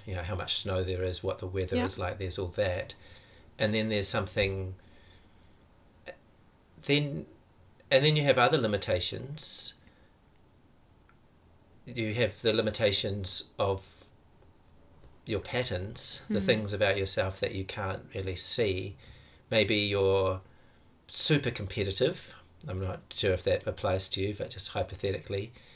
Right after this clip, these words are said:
Speaker 1: And you,
Speaker 2: <laughs>
Speaker 1: y-, you hold too much tension in your body as you're trying to ski. So, so, so there's a, so this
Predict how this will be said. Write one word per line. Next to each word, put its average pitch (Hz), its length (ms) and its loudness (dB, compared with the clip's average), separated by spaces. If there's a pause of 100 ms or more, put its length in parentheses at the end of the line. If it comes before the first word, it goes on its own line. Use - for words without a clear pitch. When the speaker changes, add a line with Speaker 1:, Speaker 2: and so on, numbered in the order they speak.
(360)
Speaker 1:
And 98 600 4 (400)
you, 110 520 2 (340)
Speaker 2:
<laughs> - 340 -20 (880)
Speaker 1:
y-, 127 120 -14 (440)
you 117 320 2
hold 117 300 6
too 139 180 4
much 123 280 4
tension 131 420 0
in 98 100 -2
your 101 100 0
body 98 300 2
as 98 120 -4
you're 104 80 -8
trying 92 200 -6
to 104 60 -6
ski. 113 340 -4
So, 92 300 -2 (460)
so, 98 600 4 (420)
so - 140 0
there's 101 240 2
a, 107 100 -6 (160)
so 101 520 2 (500)
this - 300 2